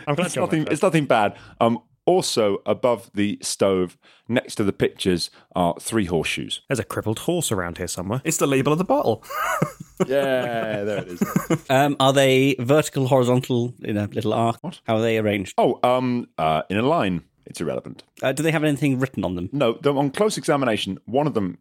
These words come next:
Speaker 2: is a bit weird. It's mostly red, except for the ends, which are just bare metal.
Speaker 1: Magnet.
Speaker 3: Okay. Oh, yeah.
Speaker 1: Can we remove said from the wall, please?
Speaker 2: You can.
Speaker 1: Can I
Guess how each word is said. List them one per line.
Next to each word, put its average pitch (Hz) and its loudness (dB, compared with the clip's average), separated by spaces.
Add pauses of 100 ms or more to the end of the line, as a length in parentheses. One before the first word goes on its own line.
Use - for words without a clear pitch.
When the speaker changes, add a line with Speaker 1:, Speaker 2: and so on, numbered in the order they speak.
Speaker 2:
is 90 -2 (240)
a - -4
bit 87 -2
weird. 85 0
It's - -4 (100)
mostly 120 -2
red, 85 -2 (200)
except - -6
for - -10
the 85 -2
ends, 69 -4 (220)
which - -6 (100)
are 73 -6
just - -14
bare 71 -4
metal. 71 -10 (120)
Speaker 1:
Magnet. 120 -4
Speaker 3:
Okay. 127 -10
Oh, 127 -2
yeah. 104 -4 (340)
Speaker 1:
Can - -6
we 143 -2
remove 147 2
said 156 0
from 156 2
the 143 4
wall, 165 2
please? - -6 (260)
Speaker 2:
You 90 -2
can. 160 -4
Speaker 1:
Can - -2
I 165 2